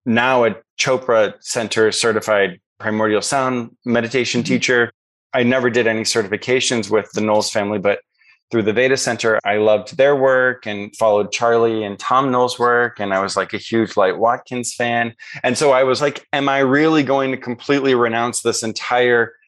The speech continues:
Speaker 1: mantra practice?" Which for some people, that is the most effective resonant technique. And so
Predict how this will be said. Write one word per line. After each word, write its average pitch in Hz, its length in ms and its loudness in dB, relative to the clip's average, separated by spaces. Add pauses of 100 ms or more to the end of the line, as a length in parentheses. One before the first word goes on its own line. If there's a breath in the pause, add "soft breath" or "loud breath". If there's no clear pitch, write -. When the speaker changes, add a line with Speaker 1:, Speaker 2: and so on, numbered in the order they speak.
(140)
Speaker 1:
mantra 170 340 0
practice?" 123 460 -4
Which 135 200 0
for 143 160 0
some 156 280 -2
people, 165 360 -2
that 117 320 -2
is 143 600 -2 (380)
the 123 140 0
most 117 360 0
effective 110 560 -4
resonant 104 480 -4
technique. 123 720 -4 (460 soft breath)
And 123 120 -6
so 120 380 0